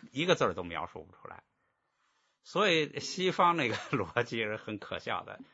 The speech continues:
哎，这个说，这个比他有什么聪明的？印度人这个，他聪明就在什么呢？首先说我打的这个欲呀，我不要求它是真理，因为我们是在辩论，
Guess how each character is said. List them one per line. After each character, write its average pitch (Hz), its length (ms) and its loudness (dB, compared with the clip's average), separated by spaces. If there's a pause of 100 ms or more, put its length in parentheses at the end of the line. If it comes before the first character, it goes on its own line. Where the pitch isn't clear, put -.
(220)
哎， 92 200 -8 (720)
这 233 220 10
个 180 140 6
说， 190 400 6
这 240 260 8
个 156 140 8
比 113 240 -2
他 160 280 10
有 110 200 -2
什 127 100 -4
么 131 80 -2
聪 143 240 -2
明 120 200 -2
的？ 113 120 0
印 120 180 -4
度 110 120 -2
人 104 180 -4
这 104 140 -2
个， 98 180 -4 (340)
他 117 220 2
聪 123 240 -4
明 101 180 -4
就 101 120 -4
在 101 180 0
什 92 160 -8
么 90 80 -8
呢？ 95 140 -12 (300)
首 135 200 2
先 214 220 4
说 220 160 2
我 143 220 4 (180)
打 - 200 2
的 131 120 -2
这 165 100 -4
个 170 120 0
欲 151 300 0
呀， 82 200 -10 (220)
我 135 120 0
不 269 180 -2
要 226 200 4
求 135 160 0
它 107 160 0
是 87 80 -10
真 95 260 -6
理， - 100 -20 (680)
因 240 260 2
为 233 240 2 (320)
我 107 260 0
们 139 140 0
是 - 140 -6
在 185 120 4
辩 165 280 0
论， 196 260 2